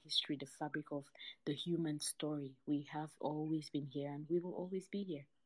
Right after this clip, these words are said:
and that's a good thing. That's a good thing, right? All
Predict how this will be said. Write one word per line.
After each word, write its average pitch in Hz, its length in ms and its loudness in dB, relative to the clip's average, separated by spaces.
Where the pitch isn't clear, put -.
and - 80 -6
that's 185 200 -6
a - 20 -4
good 170 220 -4
thing. 139 180 -2
That's - 220 -4
a - 20 -2
good 151 240 -2
thing, 143 160 -6
right? 156 180 -2
All 151 240 8